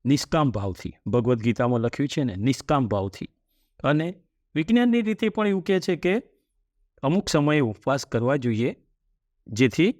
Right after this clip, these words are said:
આપણું આરોગ્ય પણ સારું રહે. તો આપણે ધર્મ સાથે પણ અને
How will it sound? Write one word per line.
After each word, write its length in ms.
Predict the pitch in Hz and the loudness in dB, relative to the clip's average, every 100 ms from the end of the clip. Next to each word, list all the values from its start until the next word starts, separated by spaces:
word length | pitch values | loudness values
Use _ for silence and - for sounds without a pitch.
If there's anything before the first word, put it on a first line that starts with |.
| _ | _
આપણું 360 | - - 127 120 | -10 -2 -2 0
આરોગ્ય 420 | 117 117 101 113 | -2 -2 0 0
પણ 220 | 98 127 - | 2 0 -2
સારું 420 | - 98 98 101 | -4 -2 0 -2
રહે. 100 | 110 - _ _ _ _ _ - | -4 -10 _ _ _ _ _ -6
તો 80 | 139 | -2
આપણે 340 | 139 160 202 - _ | 0 0 -2 -6 _
ધર્મ 380 | 107 143 156 175 | -4 -2 0 0
સાથે 400 | 208 190 175 190 | 0 0 0 0
પણ 340 | 185 196 196 254 _ _ _ _ _ 143 | 0 -2 -2 -6 _ _ _ _ _ 0
અને 300 | 170 214 | 2 2